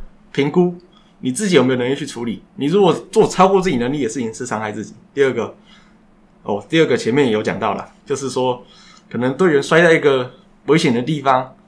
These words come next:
你要不要去救他？你要不要自己去救他？这个也是个评估。第三点，就是说，你一个人没有受到一个专业的医疗急救的训练的话，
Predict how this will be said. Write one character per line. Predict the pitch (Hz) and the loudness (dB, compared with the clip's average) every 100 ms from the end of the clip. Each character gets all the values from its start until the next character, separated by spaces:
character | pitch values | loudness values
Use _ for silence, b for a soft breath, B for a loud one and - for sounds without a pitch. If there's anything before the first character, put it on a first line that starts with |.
| - | -6
你 | 120 | 2
要 | 175 | 4
不 | 170 | 4
要 | 151 | 2
去 | 160 | 0
救 | 170 135 | 0 0
他？ | 120 | -2
你 | 113 | -4
要 | 139 | -2
不 | 143 | 0
要 | |
自 | 135 | -2
己 | 131 | -4
去 | 104 117 | -10 -6
救 | 127 110 | -4 -4
他？ | 101 95 _ b b b b - | -8 -16 _ b b b b -12
这 | 151 | -6
个 | 127 | -4
也 | |
是 | 113 | -2
个 | 117 | -4
评 | - 98 | -6 -12
估。 | 110 - _ _ | -14 -16 _ _
第 | 143 | -2
三 | 139 135 | 0 2
点， | 113 87 - B B B B B - - _ | 0 -2 -8 B B B B B -20 -20 _
就 | - | -8
是 | 123 117 | -6 -4
说， | 120 113 - _ _ | -6 -6 -12 _ _
你 | 117 117 110 - _ - - - - - - | -8 -6 -6 -10 _ -20 -20 -20 -20 -18 -8
一 | |
个 | 175 160 | 2 4
人 | 127 | 4
没 | 123 | 4
有 | 143 | 4
受 | 120 143 | 4 4
到 | 131 | 4
一 | 123 | 4
个 | 113 - - _ - | 2 0 -8 _ 0
专 | 143 156 | 2 4
业 | 135 | 4
的 | 117 | 4
医 | 127 135 | 0 -2
疗 | 110 98 - - _ | 0 -2 -6 -16 _
急 | 113 | -12
救 | 113 139 110 | 0 0 2
的 | 104 | -2
训 | - 123 | -4 -4
练 | 120 | -2
的 | 104 | -4
话， | 110 107 | -2 -4